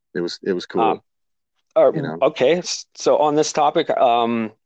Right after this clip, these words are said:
Speaker 2: wh-, uh, what was, give me just a couple or one of th-, one of your most fond memories of the road, whether it be a fan coming up to you and being like, "Hey, you know, you've done this for me," or,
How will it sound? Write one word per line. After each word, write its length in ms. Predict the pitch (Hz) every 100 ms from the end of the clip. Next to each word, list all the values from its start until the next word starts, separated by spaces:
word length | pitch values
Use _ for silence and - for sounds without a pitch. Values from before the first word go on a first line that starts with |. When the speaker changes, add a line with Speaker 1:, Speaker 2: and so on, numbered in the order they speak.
| _
Speaker 2:
wh-, 360 | 127 127 139 -
uh, 220 | 139 139
what 280 | 131 175 247
was, 360 | 247 - - 127 - _ _ - - _
give 120 | 254 247
me 360 | 254 226 185
just 240 | 147 175 170
a 60 |
couple 340 | - 143 143 143
or 120 | 131
one 160 | 127 131
of 180 | 113
th-, 280 | - 110 110 113
one 340 | 110 127 131
of 140 | 117
your 200 | 110 113
most 320 | 110 120 117 -
fond 340 | 120 113 110
memories 400 | 104 104 104 101
of 80 | 95
the 80 | 98
road, 220 | 113 110
whether 200 | 143 143
it 60 |
be 100 | 139
a 40 | 127
fan 340 | - 139 135
coming 280 | 135 139 131
up 140 | 127 -
to 160 | 120
you 200 | 120 120
and 100 | 113
being 180 | 117 113
like, 240 | 113 107
"Hey, 240 | - 117 113
you 140 | 107
know, 100 | 101
you've 280 | 92 101 98
done 200 | 107 95
this 180 | 131 -
for 140 | 131
me," 300 | 120 117 120
or, 360 | 123 107 107